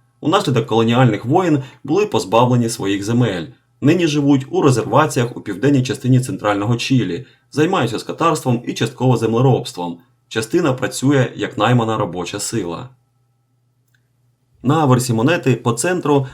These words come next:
розміщене зображення жінки народності Мапуче в традиційному вбранні та страпела куча, традиційною срібною нагрудною прикрасою.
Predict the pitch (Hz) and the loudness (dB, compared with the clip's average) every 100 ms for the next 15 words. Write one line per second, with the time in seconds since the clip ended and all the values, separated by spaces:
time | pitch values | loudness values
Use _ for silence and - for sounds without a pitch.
0 | - - 123 185 190 127 110 104 123 151 | -8 -2 -2 0 0 2 2 0 0 2
1 | 123 101 95 143 139 120 101 98 104 - | 2 0 0 0 2 0 0 0 -2 -4
2 | 110 123 131 139 - 90 87 - _ _ | 0 0 0 0 0 -4 -6 -10 _ _
3 | - 120 123 151 139 107 98 95 107 139 | -2 0 0 2 2 2 -2 -2 2 2
4 | 185 - - 185 - - 113 107 107 120 | 0 -4 -4 -4 -4 -6 -4 -2 -2 -2
5 | 151 117 - 87 82 - _ _ _ 123 | -2 -2 -2 -6 -10 -16 _ _ _ -4
6 | 120 92 - 175 151 127 127 147 170 147 | -2 -2 -6 -2 2 2 2 -2 0 2
7 | 123 101 113 107 113 113 123 143 120 90 | 2 2 -2 -2 -2 -2 -2 0 0 -2
8 | - 85 80 | -6 -6 -8